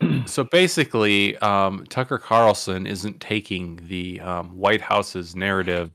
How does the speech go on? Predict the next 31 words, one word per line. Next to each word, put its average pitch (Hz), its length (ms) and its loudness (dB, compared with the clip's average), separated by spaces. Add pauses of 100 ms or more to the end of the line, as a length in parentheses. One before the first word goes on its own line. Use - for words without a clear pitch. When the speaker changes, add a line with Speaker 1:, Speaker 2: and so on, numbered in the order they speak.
(640)
Speaker 2:
and 92 160 -8
just, 95 280 -4 (520)
you 98 140 -8
know, 90 400 -8
um, - 420 -8
ta-, - 300 0
saying 113 340 -4
it 85 140 -10
back 95 400 0
to 87 260 -10
the 85 100 -16
T 90 240 -12
V, 90 400 -6 (100)
you - 140 -18
know, 87 200 -16 (220)
like 85 240 -8
The 98 80 -14
View 98 260 -4
does. 90 380 -12 (800)
So 131 280 2
they 135 180 2
basically 151 540 0
called 135 460 0
for 123 340 -4
the 110 100 -2
Department 127 500 -2
of 101 80 -10
Justice 110 680 -6
to, 95 500 -6
um, 87 360 -6
investigate 95 840 -2